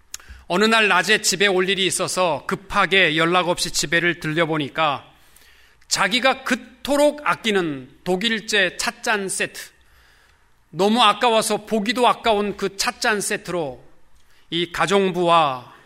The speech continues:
또 정원사가 그윽한 모습으로 티타임을 즐기고 있는 모습을 확인했다라는 것입니다. 고생은 자기가 하고 보기도 아까운 독일 찻잔은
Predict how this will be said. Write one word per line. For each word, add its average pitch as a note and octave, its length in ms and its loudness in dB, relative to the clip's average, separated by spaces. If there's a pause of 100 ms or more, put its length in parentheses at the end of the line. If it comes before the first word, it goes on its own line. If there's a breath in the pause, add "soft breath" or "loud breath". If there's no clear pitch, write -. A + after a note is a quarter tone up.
(140)
또 D3 180 -4
정원사가 E3+ 1000 0 (260 soft breath)
그윽한 F3 560 -2
모습으로 D3+ 680 -6 (760 soft breath)
티타임을 G3+ 760 0
즐기고 F3+ 400 0
있는 E3 240 2
모습을 C#3+ 600 -4
확인했다라는 D3+ 800 -2
것입니다. - 520 -10 (840 soft breath)
고생은 F#3 800 0
자기가 E3 480 -2
하고 D3 400 -4 (480 soft breath)
보기도 E3+ 380 2
아까운 E3 480 -2
독일 D3+ 360 -2
찻잔은 D#3+ 720 -4